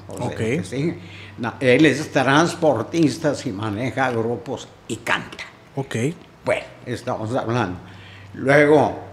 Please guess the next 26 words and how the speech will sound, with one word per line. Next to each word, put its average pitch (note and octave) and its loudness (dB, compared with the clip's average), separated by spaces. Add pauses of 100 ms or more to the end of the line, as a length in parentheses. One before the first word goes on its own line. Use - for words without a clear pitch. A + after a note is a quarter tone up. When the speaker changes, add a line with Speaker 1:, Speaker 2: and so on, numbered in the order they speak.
(200)
Speaker 1:
de D3 4
ahí D#3 8
vamos D3+ 2
a C3+ 0
pasar, C3+ 2 (100)
hay C3+ 4
dos D3 2
intermedios C3 0
ahí B2 -2
que A#2+ 0
esos A#2+ 0
no, B2 2 (260)
no, A#2 -4 (260)
pues D3 -2
no, - 2
no C#3 0
tocan D#3+ -2
ni B2 -2
cantan, C3+ -2
como - 2
Speaker 2:
Ok. E3 2
Speaker 1:
dijo D#3 2
aquel, D#3 -4
no. C3+ -4 (720)
Pero B2 4
luego C#3+ 4